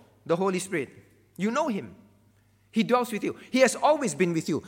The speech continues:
Since the day you got saved, he's always been with you. "I am going away. I know you are concerned. I know that my presence comforts you." That is why he said, "I will send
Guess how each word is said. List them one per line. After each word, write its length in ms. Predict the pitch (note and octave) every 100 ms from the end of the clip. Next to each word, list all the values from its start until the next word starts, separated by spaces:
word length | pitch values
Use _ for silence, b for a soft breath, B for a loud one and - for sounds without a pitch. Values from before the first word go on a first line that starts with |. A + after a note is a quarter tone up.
| B
Since 320 | - D4 -
the 100 | G#3+
day 220 | E3 A#3+
you 100 | B3
got 200 | G#3+ B3
saved, 180 | A3 A3
he's 180 | F#3 -
always 320 | A3 A3+ F3
been 200 | D#3+ D#3+
with 160 | D3+
you. 200 | G#3 A#2+ - _ _ _ _ _ _ _ _ _ _ _ _ -
"I 220 | G#3 A3 A3
am 200 | F3+ E3
going 340 | D#3 F3+ F#3+ D3
away. 560 | D3+ E3 D#3 G2 G2 - _ _ _ _ _ _ _ _ b b
I 140 | G#3
know 220 | G3+ B3
you 160 | C4+ A3
are 100 | F3
concerned. 720 | - D#3+ D#3+ A3+ F#3+ G2+ F#2+ - - _ b b b b b b
I 140 | A3
know 220 | A3 D4 C#4+
that 180 | A3
my 100 | F3+
presence 580 | F3+ - C4+ C4 B3+ B3+
comforts 640 | - - B3+ - D3+ - -
you." 400 | D#3+ F3 G2 F#2 - - _ _ _ _ _ _ _ _ _ _ _ _ _ _ _ _ _ _ _ _ _ -
That 180 | G#3 A3+
is 120 | -
why 140 | F#3+
he 60 | F3
said, 260 | - F3+ -
"I 100 | D#3
will 160 | D3
send 360 | D#3 - F3+ C3